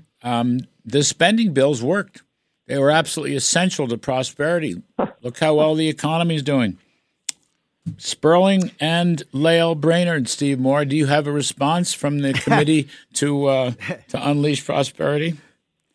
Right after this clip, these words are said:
Speaker 3: Well, I did see that piece by my friend Gene Sperling, and, uh, he and I've known him for,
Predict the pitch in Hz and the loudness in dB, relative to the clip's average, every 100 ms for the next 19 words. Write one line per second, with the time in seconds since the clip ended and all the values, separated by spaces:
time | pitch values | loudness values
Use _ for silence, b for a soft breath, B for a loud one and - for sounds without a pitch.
0 | _ 120 127 127 131 110 170 185 175 135 | _ -6 -4 -2 -6 -6 -8 -8 -10 -8
1 | 120 113 113 - 131 117 - 117 110 110 | -4 -4 -6 -10 -12 -10 -8 -8 -8 -12
2 | - 117 110 - 113 107 - - 101 95 | -10 -12 -12 -14 -16 -14 -16 -10 -8 -8
3 | 117 131 117 120 113 107 107 110 110 120 | -10 -12 -12 -8 -8 -8 -10 -10 -10 -10
4 | 135 110 123 110 117 113 117 - 104 | -12 -6 -6 -4 -8 -10 -12 -16 -18